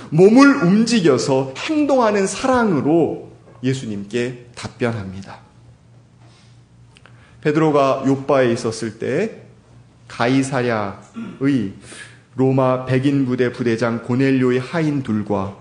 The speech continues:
부하 병사가 베드로를 찾아옵니다. 여기 가이사랴는 아까 가이사랴 빌립보와 전혀 다른 지방입니다. 유대인인 베드로는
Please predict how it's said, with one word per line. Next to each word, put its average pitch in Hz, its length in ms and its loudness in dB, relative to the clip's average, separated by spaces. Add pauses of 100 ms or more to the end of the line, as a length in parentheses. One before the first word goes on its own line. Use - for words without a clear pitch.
(160)
부하 127 480 -4
병사가 117 680 -4
베드로를 113 420 -4
찾아옵니다. 135 680 -4 (680)
여기 131 240 0
가이사랴는 127 680 0
아까 165 340 -2
가이사랴 131 460 0
빌립보와 123 720 -4
전혀 139 300 -2
다른 110 280 -2
지방입니다. 95 640 -10 (2500)
유대인인 175 540 4
베드로는 135 880 2